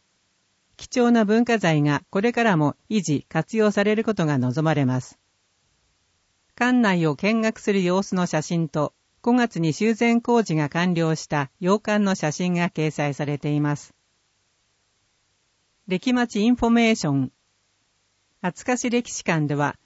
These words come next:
厚賀市歴史館町民講座を毎月開講しています。十月以降のスケジュールをお知らせしますので、ぜひご参加ください。令和五年度歴史講座スケジュール。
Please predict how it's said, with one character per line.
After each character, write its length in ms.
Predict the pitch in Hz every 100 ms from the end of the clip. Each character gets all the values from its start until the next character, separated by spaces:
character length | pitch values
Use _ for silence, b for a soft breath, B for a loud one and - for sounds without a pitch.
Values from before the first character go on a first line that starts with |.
| _
厚 240 | - 165 -
賀 120 | 254
市 140 | 240
歴 200 | 202 196
史 160 | - -
館 260 | 160 139 139
町 240 | - 233
民 200 | 233 240
講 240 | 240 240 226
座 180 | 151 139
を 120 | 127 -
毎 240 | 165 220
月 220 | - 214
開 240 | - 170 190
講 220 | 170 165
し 100 | -
て 100 | 151
い 120 | 139
ま 160 | 135 135
す。 160 | - _ _ _ _ _ _ _ _ _
十 240 | - 226 240
月 260 | 247 247
以 120 | 254
降 220 | 240 185 175
の 120 | 165
ス 120 | -
ケ 140 | 240
ジ 120 | 233 254
ュ 60 |
ー 40 | 226
ル 140 | 165
を 40 |
お 80 | 147
知 140 | - 190
ら 100 | 190
せ 140 | 196
し 100 | -
ま 160 | 196 196
す 80 |
の 140 | 170 139
で、 220 | 135 135 _
ぜ 180 | - 240
ひ 160 | 202 127
ご 140 | - 151
参 240 | 185 185
加 100 | 226
く 80 | 185
だ 140 | 170
さ 140 | 170 147
い。 120 | - _ _ _ _ _ _ _ _ _ _ _ _
令 200 | 180 214
和 140 | 233 233
五 120 | 226
年 260 | 233 220 143
度 200 | 143 - -
歴 220 | 180 -
史 140 | 247
講 240 | 233 233 190
座 220 | 143 135
ス 160 | - -
ケ 140 | 196
ジ 100 | 170
ュ 120 | 160
ー 20 |
ル。 200 | 127 123